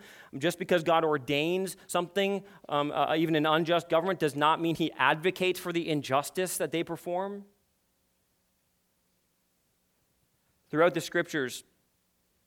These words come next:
God upholds justice. He condemns Israel's kings and rulers time and time again for their injustice, for their inability or their lack of desire to care for the poor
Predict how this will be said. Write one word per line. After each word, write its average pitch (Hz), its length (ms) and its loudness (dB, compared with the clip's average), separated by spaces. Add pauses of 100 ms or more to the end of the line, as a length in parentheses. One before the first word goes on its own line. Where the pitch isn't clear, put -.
(440)
God 160 200 4
upholds 160 400 -2
justice. 160 580 -4
He 160 140 -4
condemns 175 560 4
Israel's 175 640 2
kings 185 340 -2
and 156 100 -4
rulers 170 320 0
time 180 300 4
and 160 80 -2
time 175 180 2
again 170 240 2
for 165 100 -4
their 165 140 0
injustice, 151 840 0 (220)
for 165 100 -4
their 170 120 2
inability 185 680 2
or 165 60 2
their 156 180 4
lack 165 300 4
of 175 60 -4
desire 160 400 4
to 151 80 0
care 180 280 0
for 185 120 -2
the 160 80 2
poor 170 400 0